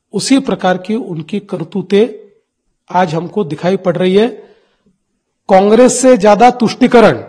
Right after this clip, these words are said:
उद्धव ठाकरे जी कर रहे हैं, तो उनको कहां चिंता है? और हमारा, एक बात हमारी पक्की है, हम ये मानने वाले लोग हैं, justice for all, appeasement for none।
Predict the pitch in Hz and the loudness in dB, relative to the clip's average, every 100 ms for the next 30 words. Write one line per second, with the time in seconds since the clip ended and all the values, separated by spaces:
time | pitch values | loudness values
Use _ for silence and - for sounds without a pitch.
0 | - _ _ _ _ _ 202 151 165 214 | -20 _ _ _ _ _ -10 -4 -2 0
1 | 175 156 175 160 160 143 - 113 - _ | 0 -2 -4 -4 -6 -10 -12 -14 -18 _
2 | _ _ _ _ _ 233 226 285 262 277 | _ _ _ _ _ -4 0 0 2 2
3 | - 208 151 110 - _ _ _ _ _ | 2 -2 -4 -10 -14 _ _ _ _ _
4 | _ - 247 147 170 220 233 262 - - | _ -4 -2 -2 0 2 2 0 -6 -18
5 | _ 180 208 175 202 156 175 180 185 156 | _ -6 -4 -2 -4 -4 -6 -6 -6 -10
6 | - 185 233 - _ _ _ _ _ _ | -8 -6 -6 -12 _ _ _ _ _ _
7 | _ _ _ _ _ - - _ 190 214 | _ _ _ _ _ -20 -20 _ -4 0
8 | 247 285 - _ _ _ - 170 208 196 | 0 -2 -8 _ _ _ -6 -2 0 0
9 | 196 202 196 190 175 147 208 269 - _ | 0 0 0 -2 -2 -2 -4 -4 -12 _
10 | _ _ 147 123 226 - 277 - 254 254 | _ _ -12 0 0 0 -2 2 4 4
11 | 254 185 143 - - _ _ - - _ | 4 2 2 -6 -20 _ _ -20 -20 _
12 | 175 175 214 175 196 196 - 165 139 127 | -8 -4 -2 -2 -4 -4 -6 -6 -6 -10